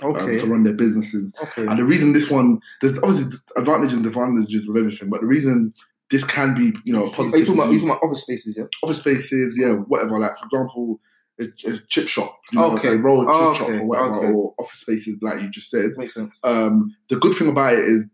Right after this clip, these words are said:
Speaker 1: normally the people who own the businesses or the people you, who you, your, your tenants,
Speaker 2: Yeah, yeah.
Speaker 1: they're normally business owners, so they normally take out a lease for about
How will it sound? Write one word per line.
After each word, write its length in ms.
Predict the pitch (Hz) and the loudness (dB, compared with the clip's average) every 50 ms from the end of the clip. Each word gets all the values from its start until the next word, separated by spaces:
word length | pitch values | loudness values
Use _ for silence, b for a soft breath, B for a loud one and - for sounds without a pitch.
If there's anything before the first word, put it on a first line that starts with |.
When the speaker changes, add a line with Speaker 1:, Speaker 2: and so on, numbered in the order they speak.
| _ _ - | _ _ 0
Speaker 1:
normally 400 | 131 147 170 170 156 135 120 120 | 2 4 4 4 4 2 2 2
the 100 | 113 110 | 2 0
people 500 | - 147 156 147 - 143 135 123 120 113 | -2 -4 -6 -6 -4 -2 -2 -2 -2 -2
who 380 | 127 135 131 120 117 110 101 - | 0 2 4 4 4 4 2 0
own 120 | 127 131 123 | -2 -2 -2
the 60 | 113 | 0
businesses 480 | 120 135 131 123 110 107 - 101 95 | 0 0 0 0 -4 -4 -6 -8 -6
or 100 | 101 101 | -4 -4
the 80 | 101 101 | -6 -4
people 280 | - 127 120 120 113 107 | -6 -6 -6 -2 -2 0
you, 200 | 113 113 110 - - - | 0 0 -2 -6 -8 -8
who 60 | 110 | -8
you, 320 | 107 104 104 104 101 98 _ _ _ | -8 -8 -10 -16 -20 -20 _ _ _
your, 220 | 113 107 101 - - - | -2 -2 -2 -4 -10 -4
your 160 | - 110 107 107 | -4 -2 -2 -2
tenants, 400 | - 156 143 123 104 101 131 131 | -2 -2 0 0 0 0 -2 -2
Speaker 2:
Yeah, 80 | 131 | -2
yeah. 240 | 123 117 110 107 107 107 - _ | -2 0 -2 -2 -2 -4 -4 _
Speaker 1:
they're 100 | 120 120 | -2 0
normally 400 | 123 131 135 135 123 120 117 113 107 | 2 4 4 4 4 4 4 4 2
business 340 | - 135 131 131 120 - 117 | 2 2 2 2 0 0 0
owners, 320 | 110 110 107 107 104 104 | 0 2 0 0 -2 -2
so 160 | - 110 107 | -2 -2 -2
they 120 | 104 113 113 | 0 0 0
normally 300 | 120 123 120 117 110 107 | 0 2 2 2 0 0
take 240 | - - 113 - - 104 | -2 -6 -6 -6 -4 -4
out 100 | 80 101 | -4 0
a 20 | |
lease 280 | 107 110 107 107 - - | 2 0 0 0 -2 -10
for 160 | _ 101 95 | _ -12 -10
about 220 | 95 110 107 101 | -8 -6 -6 -6